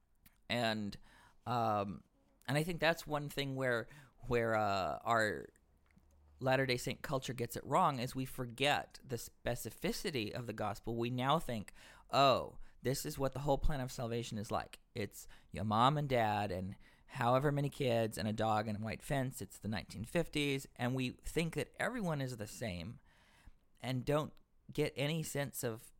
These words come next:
of the story of the one. Like, now we're all supposed to have the same life. And that's never what,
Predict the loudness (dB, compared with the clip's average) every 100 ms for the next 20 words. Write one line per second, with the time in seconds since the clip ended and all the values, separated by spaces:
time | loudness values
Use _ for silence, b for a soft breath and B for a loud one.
0 | _ -2 -2 -2 -16 -20 _ _ _ -10
1 | -2 -2 -4 -12 -8 -4 0 2 2 0
2 | -4 -4 -2 0 0 -2 -8 -20 b b
3 | b b -10 -10 -12 -10 -4 -2 -2 -2
4 | 0 2 0 0 -2 -2 -4 -6 -8 -8
5 | -4 -4 -6 -10 _ _ -20 _ _ _
6 | _ -10 -2 -2 -2 -6 -2 0 0 -2
7 | -4 -2 0 -2 -2 -6